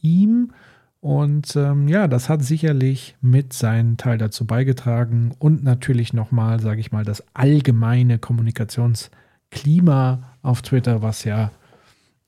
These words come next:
ähm, schon vor Donald Trump ziemlich ruppig und rau war. Was auch Teil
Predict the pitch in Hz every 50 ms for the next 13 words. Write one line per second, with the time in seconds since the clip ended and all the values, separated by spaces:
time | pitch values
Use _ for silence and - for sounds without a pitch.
0 | _ 147 139 113 110 110 107 107 107 110 120 - _ - - - 123 113 110 104
1 | - - - 147 143 143 139 123 123 117 120 117 113 110 107 - - 131 110 107
2 | 110 110 110 - - - _ _ _ - - 123 113 107 110 110 107 - - -
3 | _ - 120 107 127 139 131 - - 139 127 123 123 - - - - _ _ -
4 | 127 127 127 127 123 - 127 117 113 110 123 123 135 135 131 120 104 107 98 85
5 | 78 - - _ _ _ _ _ _ _ _ _ 120 110 110 147 156 165 - -
6 | - - - _ _ _ - 139 160 190 214 220 - - - _ - - - -
7 | 151 156 160 170 180 190 190 202 214 214